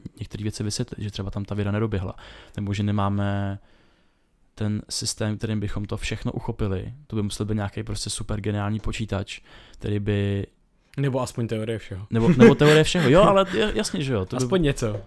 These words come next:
Speaker 1: Aspoň něco, no. Jako něco, co by mi, co by mi poskytovalo tu odpověď.
Speaker 2: Hmm.
Speaker 1: Takže proto neznámo, tak máme milion různých symbolů a slov.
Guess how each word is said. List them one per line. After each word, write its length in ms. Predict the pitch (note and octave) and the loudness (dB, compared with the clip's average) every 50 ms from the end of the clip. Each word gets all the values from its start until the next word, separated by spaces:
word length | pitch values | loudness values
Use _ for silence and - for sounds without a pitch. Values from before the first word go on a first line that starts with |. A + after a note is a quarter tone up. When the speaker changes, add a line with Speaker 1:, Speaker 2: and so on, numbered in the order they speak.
| - - | -10 -8
Speaker 1:
Aspoň 240 | - - - D#3+ D#3+ | -4 0 2 4 4
něco, 240 | E3 D#3 - G2 F#2 | 4 2 2 0 0
no. 140 | F2+ F2 - - - - | -2 -2 -6 -10 -8 -6
Jako 160 | A#2 A2+ B2+ | -2 0 2
něco, 400 | C3 C#3 C#3 - - C#3+ C3 B2+ - | 2 2 2 0 0 -2 -2 -4 -4
co 140 | - - | -6 -6
by 80 | B2 C3 | -4 -2
mi, 140 | C#3 C3+ B2 | -2 -2 -4
co 160 | - - C#3 | -4 -4 -2
by 120 | C3 B2+ | -2 0
mi 180 | C3 B2+ B2+ - - _ _ _ - | 0 0 -2 -4 -6 _ _ _ -6
poskytovalo 360 | - A#2+ - - - B2 A#2+ | -6 -4 -4 -4 -6 -6 -4
tu 80 | - - | -4 -4
odpověď. 500 | - - - C3 B2 G#2 F#2 - - - - - - - - - | -4 -4 -2 0 0 0 0 -4 -6 -14 -20 -20 -20 -20 -16 -12
Speaker 2:
Hmm. 120 | A2 A2 | -10 -8
Speaker 1:
Takže 340 | A2 A2 G#2 G#2 A#2 A2+ A2 - - - | -6 -6 -4 -2 -2 -2 -2 -4 -2 0
proto 260 | - A2+ - C3 B2+ | 0 0 2 2 2
neznámo, 500 | B2+ A#2 A#2 B2+ B2+ A#2+ A#2 A2+ A#2 A#2+ | 4 4 4 2 2 2 0 0 -2 -2
tak 160 | - A2+ - | -4 -4 -2
máme 240 | B2 A#2 A#2+ A#2+ A#2+ | 0 0 0 2 2
milion 300 | B2 A#2 A#2 A#2+ B2 B2 | 2 2 2 2 2 2
různých 400 | A#2 A#2 A2+ A#2 B2 B2 A#2+ - | 2 0 0 0 0 -2 -2 -2
symbolů 460 | - A#2 A2+ A2 A2+ A#2 A#2+ B2 - | -2 -2 0 0 2 0 0 0 -2
a 40 | B2+ | -2
slov. 340 | - - - G2 - - | -4 -4 -4 -4 -6 -6